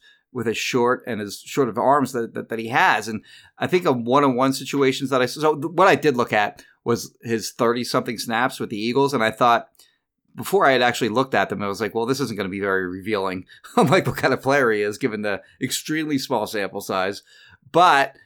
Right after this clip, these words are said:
uh, it was a little more revealing than, uh, than I had anticipated, because you saw, like, some real negatives to his game. Like, for,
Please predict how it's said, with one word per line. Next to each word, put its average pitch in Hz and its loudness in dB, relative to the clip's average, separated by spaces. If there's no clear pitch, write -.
uh, 120 2
it 143 2
was 143 2
a - -2
little 185 2
more 160 4
revealing 135 2
than, 120 -2
uh, 117 2
than 123 -2
I 123 2
had 120 0
anticipated, 113 -2
because 120 0
you 110 -10
saw, 156 4
like, 123 2
some 104 -4
real 127 2
negatives 110 -2
to 113 -4
his 95 -6
game. 117 -2
Like, 117 -2
for, 135 -2